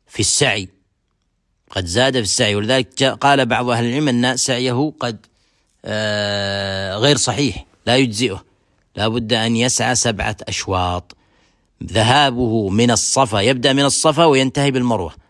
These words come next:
يبدأ من الصفا إلى المروة هذا الشوط، من المروة إلى الصفا شوط ثاني، وهكذا حتى ينتهي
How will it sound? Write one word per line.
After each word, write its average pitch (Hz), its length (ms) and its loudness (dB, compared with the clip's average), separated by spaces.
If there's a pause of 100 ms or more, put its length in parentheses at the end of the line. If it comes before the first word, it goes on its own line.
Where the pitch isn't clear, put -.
(920)
يبدأ 127 320 2
من 131 120 0
الصفا 123 380 0
إلى 123 160 2
المروة 143 380 4
هذا 127 80 2
الشوط، 101 360 -4
من 117 140 0
المروة 131 400 2
إلى 120 200 -2
الصفا 139 540 -4
شوط 123 260 -6
ثاني، 87 340 -10 (360)
وهكذا 98 520 -8 (420)
حتى 127 440 -2
ينتهي 127 440 -2